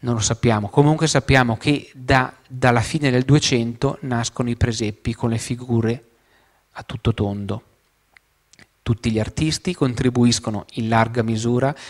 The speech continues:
alla di-, alla rievocazione della nascita di Cristo. Tutti i più grandi scultori, pittori,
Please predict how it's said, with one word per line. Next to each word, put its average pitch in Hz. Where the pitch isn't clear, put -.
alla 123
di-, 123
alla 123
rievocazione 127
della 120
nascita 117
di 101
Cristo. 104
Tutti 127
i 113
più 127
grandi 120
scultori, 117
pittori, 117